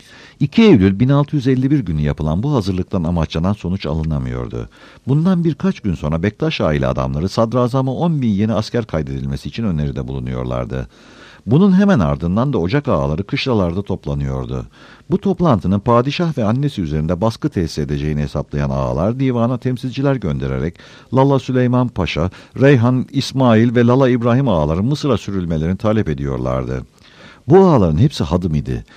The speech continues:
Nitekim saraydaki tüm tavaşiler, hadımlar da bu ağaların etrafında toplanmış bulunuyorlardı. Dört hadım ağası ilk hedefin kendileri olduğunu öğreniyorlardı. Artık ölümle burun buruna gelen bu ağalar kendilerini yok ettirmek amacıyla ocak ağalarını kışkırtan Kösem Sultan'ı daha erken davranarak öldürmek üzere planlar yapıyorlardı.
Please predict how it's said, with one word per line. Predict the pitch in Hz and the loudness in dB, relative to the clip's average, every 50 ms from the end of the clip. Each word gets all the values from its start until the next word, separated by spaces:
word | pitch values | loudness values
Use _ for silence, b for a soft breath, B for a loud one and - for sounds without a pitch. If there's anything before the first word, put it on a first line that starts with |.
| B B | B B
Nitekim | - 151 - 214 196 - 214 151 | -4 -2 -2 0 0 0 -2 -2
saraydaki | - 98 101 120 131 139 131 127 - 98 | -2 -2 0 0 0 0 -2 -2 -2 -4
tüm | 78 - - 156 170 | -6 -4 -4 -4 -4
tavaşiler, | - - 107 92 82 80 76 73 - - 76 69 69 76 78 B B B B B | -2 -2 -2 0 2 2 2 0 0 -2 -4 -2 -2 -2 -4 B B B B B
hadımlar | - 104 107 101 107 98 98 104 113 117 98 | -2 -2 0 2 2 2 4 4 2 2 2
da | 78 76 80 101 | 0 -2 -2 0
bu | 143 131 | 0 2
ağaların | 110 113 101 90 90 98 110 | 4 4 4 2 2 0 0
etrafında | 104 87 - 95 92 85 - 95 104 | -2 -2 -2 -2 -2 -2 -2 -4 -4
toplanmış | 92 - 85 - - 80 85 90 87 - - | -4 -6 -8 -6 -6 -6 -4 -6 -6 -8 -8
bulunuyorlardı. | - 71 69 67 65 65 64 62 60 60 57 58 60 57 55 64 64 - B B B B B B B B B B B B - | -8 -8 -6 -6 -6 -6 -6 -6 -6 -6 -6 -6 -8 -8 -8 -8 -10 -10 B B B B B B B B B B B B 2
Dört | - 139 196 196 - | 4 4 4 4 2
hadım | - 165 151 170 160 | -2 0 0 2 2
ağası | 120 87 76 73 71 - 104 | 2 2 2 0 0 0 -2
ilk | 147 185 - | -2 -2 0
hedefin | - 147 104 87 - 92 | 0 0 0 0 0 -2
kendileri | 87 - 110 107 113 120 135 143 | 0 0 0 0 2 2 0 0
olduğunu | 156 127 90 76 65 73 78 82 | 0 0 0 -2 -2 -2 -2 -2
öğreniyorlardı. | 85 78 71 71 69 67 67 65 64 64 62 60 60 62 58 62 62 57 B B B B B B | -2 -2 -2 -2 -2 -2 -4 -4 -4 -4 -4 -4 -6 -6 -6 -6 -8 -8 B B B B B B
Artık | - - 135 143 - 185 - | 0 0 0 0 0 -2 0
ölümle | 87 104 117 160 175 156 113 82 | 0 2 2 2 2 2 0 0
burun | 92 107 139 151 131 | 0 0 0 0 0
buruna | 110 92 85 78 71 | 0 -2 0 -2 -2
gelen | 65 71 69 69 67 71 82 | -2 -2 -2 -2 -2 -2 0
bu | 117 135 | 0 2
ağalar | 117 78 65 64 65 78 - | 2 2 0 0 -2 -2 -2
kendilerini | - - 101 110 113 117 127 123 131 | -2 -2 0 0 0 0 0 0 0
yok | 127 143 151 - | 0 -2 0 0
ettirmek | 143 113 - _ - 92 95 107 127 - | -2 -4 -4 _ -8 -6 -4 -4 -4 -2
amacıyla | 85 90 82 78 76 69 69 73 71 78 | -2 0 0 0 0 0 -2 -4 -2 -2
ocak | 73 87 95 - 143 135 - | -2 -2 -2 -2 -4 -2 -2
ağalarını | 117 95 82 80 80 80 78 80 | -2 0 0 0 0 -2 -4 -4
kışkırtan | - 80 76 - - 80 - - 92 104 | -6 -8 -10 -10 -10 -8 -6 -4 -4 -4
Kösem | - 127 117 - 147 147 135 | -4 -6 -4 -4 -4 -4 -4
Sultan'ı | - - 80 - 73 78 90 92 87 | -6 -10 -10 -8 -6 -6 -6 -4 -2
daha | 110 110 127 143 | -2 -2 0 0
erken | 120 87 73 - - 76 73 71 | 0 -2 -2 -4 -4 -4 -4 -2
davranarak | 73 73 73 76 76 78 87 101 113 - | -4 -4 -4 -4 -4 -4 -4 -4 -4 -4
öldürmek | - 110 110 107 117 113 113 117 110 95 | -4 -4 -4 -4 -4 -2 -2 -4 -4 -4
üzere | 73 - 78 82 82 | -6 -4 -4 -4 -4
planlar | - 92 87 82 80 78 76 69 | -4 -2 -2 -2 0 -2 -2 -2
yapıyorlardı. | 65 65 62 - - 69 69 65 64 62 64 65 65 60 60 64 60 | -4 -6 -8 -8 -8 -8 -8 -8 -8 -8 -8 -8 -8 -8 -10 -10 -12